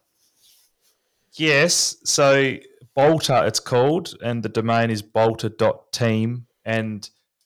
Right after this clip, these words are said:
it's come about, we started the A F L W fantasy a couple of years ago before there was the one for the, uh, the official one. So we've kind of had the, had the tech built for running a fantasy comp. There's probably no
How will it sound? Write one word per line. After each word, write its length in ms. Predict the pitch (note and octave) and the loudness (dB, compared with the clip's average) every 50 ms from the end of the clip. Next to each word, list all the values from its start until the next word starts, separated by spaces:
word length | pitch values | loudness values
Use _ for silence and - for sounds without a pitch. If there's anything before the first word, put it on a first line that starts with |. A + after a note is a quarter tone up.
| _ _ _ _ _ | _ _ _ _ _
it's 180 | - A#2 A#2 - | -12 -10 -10 -10
come 240 | - - C#3+ D3 D3 | -6 -2 0 0 0
about, 500 | C3+ - C#3 B2+ B2+ B2+ B2+ - - F#2+ | 2 2 2 4 4 2 2 -2 -6 -10
we 80 | A#2+ | -8
started 440 | A2+ - - C3 B2 B2 B2 A#2+ G#2 | -6 -4 -2 2 2 2 2 0 0
the 140 | G#2+ A#2 F2+ | 0 0 2
A 160 | A#2 A#2+ A#2 | 2 2 0
F 140 | A2+ A2 - | 0 0 -2
L 100 | A2+ G#2+ | -2 -2
W 380 | G2+ - A2+ A#2 A2 A#2+ A#2+ A2+ | 0 0 -2 0 0 -2 -4 -4
fantasy 560 | - - A#2 A2 A2+ A2+ A2+ - - A#2 A2 | -4 -2 0 0 0 0 -2 -4 -4 -4 -6
a 40 | A2 | -6
couple 280 | - - - - A2 | -6 -8 -8 -8 -6
of 60 | A2+ | -4
years 140 | A#2 A#2+ G#2+ | -4 -4 -4
ago 240 | G2+ - A2 A2 G#2 | -2 -2 -2 -2 -2
before 340 | G2 G#2 - - A2+ A2 G#2+ | -2 -6 -6 -4 -2 0 0
there 140 | A2 G#2+ G#2 | 0 0 0
was 260 | G#2 G#2+ G#2+ G2+ - | -2 -2 -4 -4 -6
the 80 | G#2+ | -6
one 320 | G2+ G#2 G#2+ G#2 G#2 G#2 G#2 | -4 -2 -2 -2 -2 -4 -6
for 420 | - - - G#2 G#2 G#2 G#2 G2+ | -10 -10 -6 -4 -4 -2 -2 -4
the, 500 | G2 G2+ G#2 G2+ G2+ G2+ G2 G2 G2 G2 G2 _ _ _ _ _ _ _ _ _ G2+ | -4 -6 -6 -6 -6 -8 -10 -12 -12 -14 -18 _ _ _ _ _ _ _ _ _ -10
uh, 320 | G2 F#2+ F#2 F#2 F#2 - - - - _ _ _ _ _ _ | -8 -6 -6 -6 -8 -8 -10 -14 -20 _ _ _ _ _ _
the 100 | G#2+ A2 | -10 -10
official 380 | G2+ - - C3+ - - B2+ | -6 -4 -4 -2 -2 -2 0
one. 440 | A#2 B2 C#3 D#3+ F3+ G#3 G3+ F3+ D#3 | 0 0 0 0 -2 -4 -8 -12 -14
So 180 | - - C3 A#2 | -8 -6 -6 -6
we've 240 | A2+ A#2 G#2+ - - _ _ _ _ _ | -6 -6 -10 -12 -14 _ _ _ _ _
kind 220 | - D3 D3 C#3+ | -4 -2 -2 -2
of 80 | B2 G#2 | -2 -2
had 240 | A#2 B2+ B2 A#2 A2 | 0 -2 -2 0 -2
the, 160 | A2+ - - _ _ _ _ _ _ _ _ _ _ _ _ _ _ _ _ _ _ | -6 -6 -8 _ _ _ _ _ _ _ _ _ _ _ _ _ _ _ _ _ _
had 200 | A#2 A#2+ A#2+ A2+ - | -6 -6 -6 -6 -6
the 200 | A2+ G2+ F2+ - _ _ _ _ _ _ - | -8 -8 -8 -12 _ _ _ _ _ _ -10
tech 380 | - C3+ A#2+ - - _ _ | -6 -6 -6 -6 -8 _ _
built 320 | - A#2 A#2 A2+ - - - | -4 -4 -2 -4 -4 -8 -12
for 420 | - - - - A2+ G#2+ G#2 G#2 | -16 -16 -12 -8 -6 -4 -4 -2
running 320 | G2+ G#2+ A2 G#2+ G#2+ G#2+ G#2 | 0 0 0 0 0 -2 -4
a 60 | G2+ | -6
fantasy 460 | - - A2 G#2+ G#2+ G#2 G2+ - E2+ | -6 -6 -4 -4 -2 -4 -4 -6 -10
comp. 280 | - - A2 A2+ A#2 - | -8 -4 -4 -2 -2 -2
There's 140 | B2 A#2 | -6 -6
probably 280 | - - D#3+ D#3 D3+ C#3 | -4 -2 -2 0 0 0
no 380 | C3 C3 B2+ A#2+ A#2 A2 G#2 | 0 2 2 2 2 0 -2